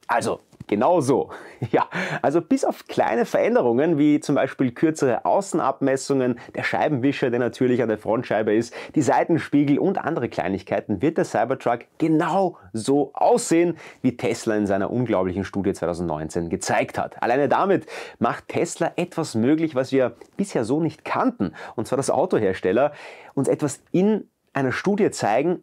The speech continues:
und dann auch genauso abliefern. Ob man <laughs> jetzt das Design mag oder schrecklich findet, ob man Tesla mag oder auch nicht, das spielt gar keine Rolle. Für das alleine hat Tesla unseren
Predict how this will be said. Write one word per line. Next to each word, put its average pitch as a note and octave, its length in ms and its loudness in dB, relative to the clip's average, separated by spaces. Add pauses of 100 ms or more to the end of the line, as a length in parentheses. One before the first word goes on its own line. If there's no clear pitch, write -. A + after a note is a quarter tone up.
und D3+ 180 -2
dann F3 220 -4
auch - 200 -4
genauso E3+ 520 2
abliefern. D#3 580 0
Ob - 160 -4
man D#3 240 2 (140)
<laughs> - 160 -14
jetzt - 320 -2 (180)
das D#3 220 0
Design B2+ 440 2
mag B2+ 360 0
oder C#3+ 140 0
schrecklich D3+ 420 0
findet, C#3+ 240 0
ob D#3 100 2
man - 160 2
Tesla - 320 -2
mag A#2+ 320 -2
oder D3 140 2
auch A2+ 120 2
nicht, D3 240 0 (340)
das - 200 -4
spielt B2+ 260 -2
gar G#2+ 160 0
keine A2 220 -2
Rolle. G#2 300 2
Für G2+ 140 -8
das - 260 -4
alleine G2+ 560 -2
hat G#2 260 -4
Tesla F#2 500 -2
unseren B2 460 -2